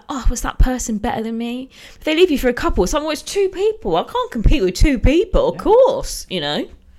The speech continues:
Speaker 2: Fight fair.
Speaker 1: Yeah.
Speaker 2: Let me find, like, a backup, <laughs> like, a tag team partner.
Speaker 1: Yeah, I mean, that's not, like, you know,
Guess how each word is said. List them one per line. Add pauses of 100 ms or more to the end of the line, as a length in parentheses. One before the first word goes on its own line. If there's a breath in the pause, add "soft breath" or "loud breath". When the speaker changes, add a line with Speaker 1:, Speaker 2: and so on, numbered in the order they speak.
(440 soft breath)
Speaker 2:
Fight
fair. (320)
Speaker 1:
Yeah.
Speaker 2:
Let
me
find, (180)
like,
a
backup,
<laughs>
like,
a
tag
team
partner.
Speaker 1:
Yeah,
I
mean, (1200)
that's
not,
like, (460 soft breath)
you
know,